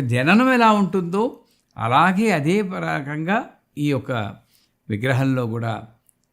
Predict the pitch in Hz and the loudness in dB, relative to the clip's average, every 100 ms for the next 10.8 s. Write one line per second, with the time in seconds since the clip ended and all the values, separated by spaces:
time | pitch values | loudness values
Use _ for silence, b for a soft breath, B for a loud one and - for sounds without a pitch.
0 | _ - 110 113 98 - 101 - _ _ | _ -8 -4 -4 -4 -10 -12 -14 _ _
1 | _ _ _ - 104 175 - 165 110 80 | _ _ _ -8 -2 -2 -2 -2 -2 -4
2 | - _ _ _ _ _ _ _ - 131 | -18 _ _ _ _ _ _ _ -2 2
3 | 180 220 208 196 165 143 127 120 117 120 | 4 4 2 0 0 0 -2 -2 -4 -4
4 | 214 277 - _ _ _ _ _ 107 107 | -6 -8 -18 _ _ _ _ _ -6 -4
5 | 123 120 120 147 196 - 131 151 208 240 | -2 -2 -4 -6 -8 -6 -2 0 0 0
6 | 220 175 185 180 147 135 160 240 - b | 0 0 0 0 -2 -2 -2 -4 -6 b
7 | b b _ 135 135 143 131 127 113 131 | b b _ -2 0 0 -4 -8 -8 -8
8 | 117 117 113 110 107 107 113 117 - _ | -6 -4 -4 -6 -10 -8 -10 -10 -16 _
9 | - 101 98 95 95 98 98 - 104 107 | -14 -10 -8 -10 -12 -14 -16 -14 -10 -8
10 | 120 110 107 - 131 135 254 - | -6 -8 -10 -6 -6 -4 -4 -6